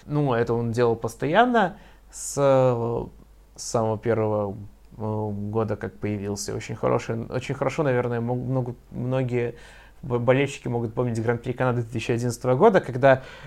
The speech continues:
э, Хэмилтон в дождь, прям в, в, с низкой видимостью полез, э, обгонять Баттона на прямой старта финиша, прямо рядом со стеной по внешней траектории, и с-, Баттон его не заметил, вернул машиной, и,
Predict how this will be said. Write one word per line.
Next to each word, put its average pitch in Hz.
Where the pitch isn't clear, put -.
э, 127
Хэмилтон 208
в 120
дождь, 220
прям 156
в, 127
в, -
с -
низкой 185
видимостью 202
полез, 170
э, -
обгонять 143
Баттона 151
на 131
прямой 156
старта 143
финиша, 196
прямо 151
рядом 139
со 143
стеной 185
по 170
внешней 165
траектории, 165
и 165
с-, -
Баттон 165
его 156
не 151
заметил, 185
вернул 165
машиной, 170
и, 180